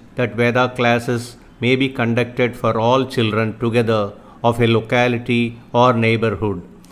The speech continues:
Children of poor families may be taught on cooperative basis. The sound of the Vedas must pervade the world for all time to come.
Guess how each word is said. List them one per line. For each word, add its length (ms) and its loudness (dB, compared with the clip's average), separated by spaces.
Children 320 2
of 220 2
poor 260 2
families 720 0
may 160 0
be 140 0
taught 420 0
on 260 0
cooperative 800 2
basis. 560 -4
The 80 -2
sound 420 2
of 120 2
the 40 2
Vedas 600 2
must 400 -2
pervade 560 2
the 80 4
world 520 2
for 220 -2
all 280 2
time 360 0
to 80 -4
come. 460 -2